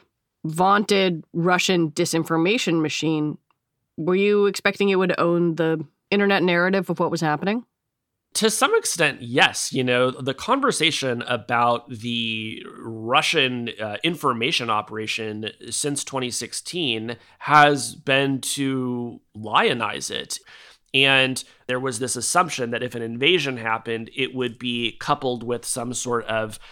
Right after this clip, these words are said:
Speaker 2: mass manipulation campaign. I think we really have to credit the Biden administration for calling Putin's shot in advance, because it just made it exponentially harder for Putin to gain any ground in, in controlling this narrative, right? When, when the, the Biden administration is saying,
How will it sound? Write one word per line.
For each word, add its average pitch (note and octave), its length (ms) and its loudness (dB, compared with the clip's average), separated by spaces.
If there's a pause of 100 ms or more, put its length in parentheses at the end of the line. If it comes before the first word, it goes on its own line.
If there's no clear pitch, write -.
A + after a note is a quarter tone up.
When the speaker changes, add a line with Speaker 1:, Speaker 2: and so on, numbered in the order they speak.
Speaker 2:
mass A#2 480 -2
manipulation A#2 760 -4
campaign. - 560 -14 (340)
I D#3+ 80 0
think G3+ 160 -4
we G3 80 -4
really F#3 340 -2
have E3 260 4
to E3 180 -6
credit F3 580 0
the C#3+ 80 -2
Biden D#3 300 2
administration B2 760 -4
for C3 160 -10
calling F3 460 2
Putin's D3+ 340 -6
shot D3+ 420 4
in C3+ 120 -2
advance, B2 500 -2 (260)
because D#3 300 0
it D3+ 140 0
just E3 200 0
made D#3 220 0
it C#3+ 160 2 (260)
exponentially C#3 920 0
harder C3+ 500 0
for C3+ 180 -4
Putin D3 360 -4
to C3+ 100 -6
gain B2+ 380 0
any D#3+ 320 2
ground B2 680 0
in, C3 180 -4
in C3+ 200 -4
controlling C#3 600 -4
this A#2 180 -6
narrative, A#2 520 -4
right? A#2+ 200 0
When, C#3+ 160 0
when C#3 100 0
the, C3+ 180 -2
the C3+ 200 -8
Biden E3 220 4
administration D3+ 520 -2
is C3 100 -4
saying, C#3 280 4